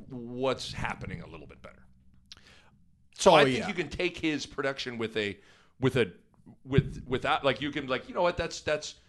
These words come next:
Speaker 1: that's
Speaker 2: I
Speaker 1: legitimate.
Speaker 2: take it as legit. I did. I take that as you can transfer from any sort of, any school,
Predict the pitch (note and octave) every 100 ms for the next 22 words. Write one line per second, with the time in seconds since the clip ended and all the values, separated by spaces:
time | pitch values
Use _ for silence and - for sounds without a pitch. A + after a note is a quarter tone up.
0 | - - D3 D#3 C3+ - E3 D#3 F#3 F3
1 | D#3 B2+ C3+ B2 G#2 - B2+ C3+ D#3 D3+
2 | D3 F#3 F3 D#3+ D3 C#3+ B2 C#3 D3+ B2+
3 | - C#3+ C3+ B2+ A2+ B2+ B2 C3+ C3 B2
4 | - B2 A#2 D3+ F3 E3+ C#3+ - C#3+ C3
5 | B2+ B2